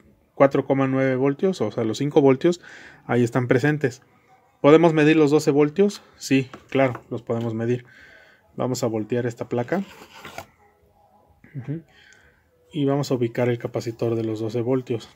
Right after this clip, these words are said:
Ese está aquí, está marcado como doce voltios. Entonces son estas dos terminales las que vamos a medir a continuación.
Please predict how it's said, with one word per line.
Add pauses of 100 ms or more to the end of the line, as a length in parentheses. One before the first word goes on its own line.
(120)
Ese
está
aquí,
está
marcado
como (440)
doce
voltios.
Entonces
son
estas
dos
terminales
las
que
vamos
a
medir (760)
a
continuación.